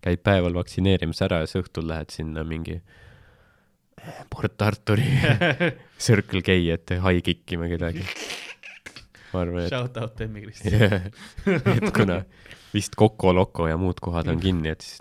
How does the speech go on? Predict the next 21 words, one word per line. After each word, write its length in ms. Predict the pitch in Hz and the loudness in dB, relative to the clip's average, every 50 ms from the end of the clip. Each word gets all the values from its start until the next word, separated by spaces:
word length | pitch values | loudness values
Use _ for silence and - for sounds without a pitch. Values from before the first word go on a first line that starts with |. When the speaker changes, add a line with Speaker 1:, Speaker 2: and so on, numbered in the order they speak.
| - | -6
Speaker 1:
noh, 160 | - 85 85 - _ _ _ _ | -6 -6 -6 -8 _ _ _ _
kuskil 400 | - 104 95 - - - 85 82 | -2 -2 -2 -2 -2 -4 -4 -2
sa 80 | 90 85 | -2 0
pead 320 | 78 92 85 80 - - | 0 2 0 0 0 0
nagu 220 | 85 82 80 85 82 | -2 -2 -2 -2 -4
kogunema 480 | - 95 92 - 85 80 78 78 78 78 | -2 -2 -2 0 -2 -2 -2 -2 -4 -4
Speaker 2:
Aga 100 | 76 - | -4 -6
kui 140 | - - 87 | -6 -6 -6
Speaker 1:
ikkagi. 80 | 87 | -6
Speaker 2:
sa 80 | 143 135 | -6 -6
vaktsineerid 560 | 143 - - - 147 156 165 165 143 120 - | -6 -8 -8 -10 -10 -8 -6 -6 -6 -8 -8
terve 300 | - 120 117 113 117 131 | -10 -10 -10 -8 -8 -10
linna 260 | 147 156 143 113 110 123 | -10 -10 -10 -8 -8 -8
ära, 100 | 131 110 98 | -6 -8 -8
siis 200 | - - 104 - | -10 -12 -18 -18
sa 80 | 117 110 | -16 -12
saaksidki 400 | - 123 - - 107 104 117 110 | -12 -12 -12 -14 -18 -16 -14 -14
hakata 340 | 110 110 107 101 - 101 98 | -14 -14 -16 -18 -16 -16 -16
nagu 300 | 101 101 98 98 98 98 | -16 -14 -14 -14 -14 -14
linna 340 | 101 117 127 123 113 104 | -10 -10 -8 -8 -8 -8
haaval 320 | 98 104 101 98 95 98 | -10 -10 -10 -10 -10 -10